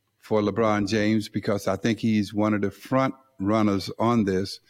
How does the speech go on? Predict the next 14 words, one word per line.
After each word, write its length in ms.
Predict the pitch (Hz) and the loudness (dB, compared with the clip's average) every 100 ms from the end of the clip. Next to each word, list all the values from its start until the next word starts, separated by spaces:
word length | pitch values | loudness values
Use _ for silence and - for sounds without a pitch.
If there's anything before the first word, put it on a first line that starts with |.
| - - - | -20 -20 -8
And 220 | 113 104 104 | -2 0 2
there's 280 | 110 107 | 2 0
a 60 | 107 | 0
lot 220 | 104 117 | 0 0
of 100 | 123 | -2
funds 400 | - 117 113 98 | -2 0 2 0
out 220 | 107 98 | -2 -4
here 360 | 101 98 98 101 | -2 0 0 0
with 220 | 101 95 | -4 -6
people 300 | - 110 107 | -4 -4 -2
who 80 | 104 | -2
wanna 300 | 101 101 95 | 0 0 -2
join 400 | 95 110 113 107 | -2 0 2 0
him. 340 | 101 98 98 | -2 -4 -4